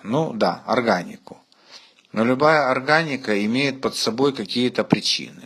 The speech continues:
Например, погибла крупная для данного объёма рыба. Случился перекорм.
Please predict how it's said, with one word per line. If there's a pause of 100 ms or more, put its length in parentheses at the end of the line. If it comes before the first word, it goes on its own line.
(140)
Например,
погибла
крупная
для
данного
объёма
рыба. (560)
Случился
перекорм.